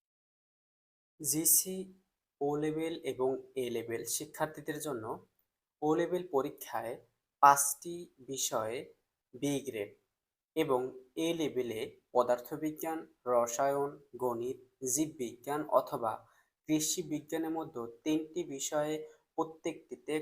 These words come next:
কমপক্ষে বি গ্রেড পেয়ে উত্তীর্ণ হতে হবে। ভর্তি পরীক্ষার নম্বর বন্টন। এ ইউনিট, এ ইউনিটে ভর্তি পরীক্ষা অনুষ্ঠিত হবে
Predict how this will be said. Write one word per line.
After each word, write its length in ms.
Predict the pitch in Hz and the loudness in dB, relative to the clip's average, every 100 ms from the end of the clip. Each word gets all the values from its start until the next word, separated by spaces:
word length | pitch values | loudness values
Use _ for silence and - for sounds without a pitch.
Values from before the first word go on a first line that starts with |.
| 156 - | 0 2
কমপক্ষে 680 | 151 151 165 165 - - 110 - _ _ _ | 2 2 0 0 -4 -12 -12 -14 _ _ _
বি 280 | 131 127 147 151 | -8 -2 0 0
গ্রেড 280 | - 131 127 - | -2 -4 -6 -4
পেয়ে 260 | 139 120 117 180 - _ _ _ _ _ _ _ _ - | -2 0 -2 -6 -12 _ _ _ _ _ _ _ _ -6
উত্তীর্ণ 420 | 147 - 139 131 127 | -6 -2 -2 0 0
হতে 200 | 143 131 | -2 0
হবে। 280 | 123 117 110 - _ _ _ _ _ _ _ | -2 -2 -6 -12 _ _ _ _ _ _ _
ভর্তি 360 | 139 147 147 185 | 0 0 0 -4
পরীক্ষার 580 | 180 170 175 - 117 117 101 _ _ _ | -2 -4 -6 -2 -2 -2 -6 _ _ _
নম্বর 480 | 143 147 151 151 151 127 | -2 2 2 2 0 2
বন্টন। 400 | 120 110 - 117 117 - _ _ _ - | -2 -4 -8 -12 -12 -18 _ _ _ 0
এ 120 | 151 - - | 2 2 0
ইউনিট, 420 | 120 110 110 - _ _ _ _ _ _ _ _ | -4 -4 -10 -14 _ _ _ _ _ _ _ _
এ 80 | 151 151 | 0 2
ইউনিটে 340 | 170 185 185 170 | 2 -2 0 0
ভর্তি 300 | 139 - 156 | 0 -2 -4
পরীক্ষা 340 | 160 156 - | -4 -4 0
অনুষ্ঠিত 380 | 135 127 156 151 | 0 0 -4 -2
হবে 220 | 151 - | -2 -2